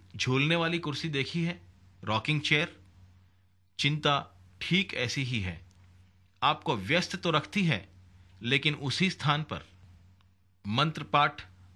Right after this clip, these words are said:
आपको चिंता मुक्त रखता है, शांत, निरोगी, स्वस्थ रखने में सहायता देता है।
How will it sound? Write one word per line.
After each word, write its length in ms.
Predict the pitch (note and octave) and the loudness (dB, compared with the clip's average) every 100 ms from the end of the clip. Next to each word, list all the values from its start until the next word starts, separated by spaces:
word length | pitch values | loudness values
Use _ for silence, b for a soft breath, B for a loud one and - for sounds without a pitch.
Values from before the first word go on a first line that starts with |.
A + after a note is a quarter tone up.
| - - | -16 -2
आपको 380 | B2+ C3+ - C3 | -2 -2 -6 -6
चिंता 420 | - B2 B2 C3 | -2 -2 0 -2
मुक्त 320 | B2+ C3+ - | -2 -6 -6
रखता 280 | A2 - F#2+ | -8 -6 -6
है, 340 | D#2 D#2+ - - - - - - | -6 -8 -14 -20 -20 -20 -20 -10
शांत, 500 | - A2+ A#2 C3 - - - | -2 0 0 -2 -10 -20 -10
निरोगी, 540 | G2+ A2 C3 B2+ C3+ - b b b - | -4 0 0 -2 -4 -8 b b b -16
स्वस्थ 400 | - - F3 - D#3 | -10 0 0 0 0
रखने 260 | C3 B2+ | 0 -2
में 100 | A#2+ | -4
सहायता 440 | G#2+ G#2 G#2 G#2 G2 | -4 -2 -2 -2 -6
देता 280 | E2+ E2 | -8 -10
है। 220 | E2 D#2+ | -10 -10